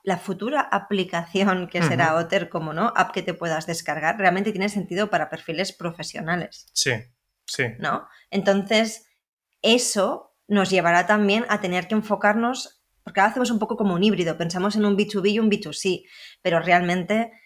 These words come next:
Speaker 1: em, no es lo mismo un cliente particular que no tiene muchas veces ni idea,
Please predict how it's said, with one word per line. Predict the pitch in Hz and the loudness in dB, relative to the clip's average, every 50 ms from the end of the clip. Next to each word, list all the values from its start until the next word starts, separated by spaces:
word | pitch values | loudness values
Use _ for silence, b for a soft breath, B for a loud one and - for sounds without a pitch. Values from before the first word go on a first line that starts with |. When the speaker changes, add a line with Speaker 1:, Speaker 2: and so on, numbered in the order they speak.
| b b _ _ | b b _ _
Speaker 1:
em, | - 208 196 185 180 175 175 170 165 165 165 160 151 - - - | 4 4 4 6 4 2 2 0 0 -2 -2 -4 -4 -8 -4 0
no | 202 196 190 | 2 4 4
es | 190 185 202 | 2 4 4
lo | 202 190 | 2 4
mismo | 190 190 190 - 196 180 160 151 180 - _ _ _ _ _ _ _ _ | 4 2 0 0 -2 -2 -2 -4 -8 -12 _ _ _ _ _ _ _ _
un | 208 202 196 | -2 -2 2
cliente | 196 196 196 202 202 208 180 | 2 2 2 4 2 0 2
particular | 196 190 180 - 196 180 - 180 185 196 202 196 190 233 - - _ _ _ _ _ _ _ _ | 2 0 0 0 -6 -6 -4 -2 2 2 4 4 2 2 -2 -8 _ _ _ _ _ _ _ _
que | - 190 | -2 0
no | 185 190 196 190 - _ | 2 0 0 -2 -10 _
tiene | _ 190 202 196 196 190 190 185 | _ 2 2 2 4 2 2 0
muchas | 190 190 190 196 185 | 0 0 -2 -2 -2
veces | 185 190 185 202 170 - 196 | -4 -4 -4 -4 -4 -2 -2
ni | 185 175 | 0 0
idea, | 170 185 202 196 175 156 160 B | 2 4 4 4 4 4 2 B